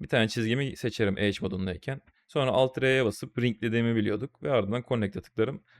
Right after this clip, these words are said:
Tam ortasından eşit bir şekilde bölerim bunu. E, sonra bir moduna geçer vertex'e. Şurayı seçer. Y'de biraz böyle kendi göz kararıma göre modele, e, işte o fotoğraftaki örneğime göre yakınlaştırmaya çalışırım. Aşağı yukarı bir dört santim çektim.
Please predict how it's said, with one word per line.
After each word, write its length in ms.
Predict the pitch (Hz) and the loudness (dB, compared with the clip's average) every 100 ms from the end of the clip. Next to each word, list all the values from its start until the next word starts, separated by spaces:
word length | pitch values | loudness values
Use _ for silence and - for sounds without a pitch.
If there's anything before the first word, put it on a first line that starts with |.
| - | -6
Tam 180 | 143 139 | -2 2
ortasından 580 | 117 95 - 131 135 - | 0 -2 -6 -6 -8 -6
eşit 240 | - - - | -8 -8 -10
bir 60 | |
şekilde 360 | - - 120 131 | -8 -4 -2 2
bölerim 340 | 107 87 85 | 0 0 -4
bunu. 160 | 80 - _ _ _ _ _ - | -6 -10 _ _ _ _ _ -10
E, 60 | 139 | -4
sonra 400 | 180 185 185 139 | 0 0 -2 0
bir 100 | 170 | 0
moduna 300 | 175 151 160 | 0 -2 0
geçer 380 | 120 - 95 92 | 0 2 0 2
vertex'e. 420 | 90 85 - 71 | -2 -6 -6 -8
Şurayı 320 | - 135 113 | -4 0 0
seçer. 480 | - 87 - - - _ _ _ - | -2 -4 -6 -6 -16 _ _ _ -10
Y'de 340 | 139 131 107 | 0 2 4
biraz 260 | 101 117 113 | 4 2 4
böyle 340 | 107 104 120 - _ _ _ _ | 2 2 0 -4 _ _ _ _
kendi 340 | - 135 113 110 | -6 -2 -2 0
göz 240 | 120 - | 0 0
kararıma 500 | 120 107 107 110 117 | -2 0 2 0 0
göre 380 | 98 98 117 - _ - | -2 -2 -4 -6 _ -12
modele, 600 | 127 117 104 104 107 90 _ - | -4 0 2 2 0 -2 _ -10
e, 60 | |
işte 200 | 98 - | -10 -8
o 40 | 95 | -6
fotoğraftaki 640 | 113 120 104 - 107 107 | -2 0 0 0 0 2
örneğime 380 | 101 104 107 110 | 2 2 2 2
göre 320 | 98 113 117 _ - - _ _ - | 2 0 -4 _ -20 -20 _ _ -2
yakınlaştırmaya 680 | 110 113 110 107 117 117 | 0 2 2 0 -2 -2
çalışırım. 480 | 107 - 110 127 127 - | -2 -4 -6 -8 -12 -8
Aşağı 300 | 135 - 104 | -6 -2 -2
yukarı 260 | 95 113 | 2 0
bir 100 | 120 | 2
dört 180 | 117 107 | 4 4
santim 300 | 98 98 120 | 2 -4 -4
çektim. 400 | - 101 - 101 | -4 -4 -4 -14